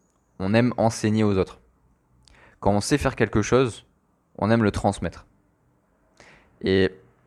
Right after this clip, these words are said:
aujourd'hui, la question, c'est qu'est-ce que toi, tu sais faire, que tu pourrais transmettre, mais que tu ne transmets pas. Par exemple,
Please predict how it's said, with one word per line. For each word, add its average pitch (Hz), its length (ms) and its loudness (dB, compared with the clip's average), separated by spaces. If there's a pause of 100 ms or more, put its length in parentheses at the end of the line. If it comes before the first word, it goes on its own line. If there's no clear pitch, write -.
(480)
aujourd'hui, 110 240 2
la 120 80 6
question, 107 240 0
c'est 104 160 -2
qu'est-ce 120 160 -2
que - 60 -12
toi, 135 120 0
tu - 80 -12
sais 98 160 0
faire, 117 260 0 (400)
que - 100 -20
tu - 100 -16
pourrais 104 220 4
transmettre, - 440 -4
mais 92 80 -6
que - 120 -10
tu 104 120 -8
ne 95 60 -6
transmets - 380 -6
pas. 185 120 -8 (1800)
Par 87 140 6
exemple, 107 420 0